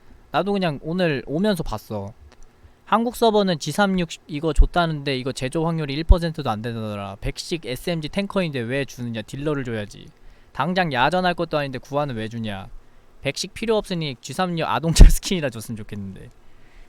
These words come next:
우리도 첫 결제로 스프링필드 줘, 못생긴 애 주지 말고. 어?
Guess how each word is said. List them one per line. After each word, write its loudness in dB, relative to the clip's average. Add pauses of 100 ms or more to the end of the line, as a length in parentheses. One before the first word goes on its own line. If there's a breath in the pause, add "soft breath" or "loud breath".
(140)
우리도 -4
첫 -8
결제로 4
스프링필드 0
줘, -4
못생긴 -4
애 -4
주지 -12
말고. -12 (840)
어? -8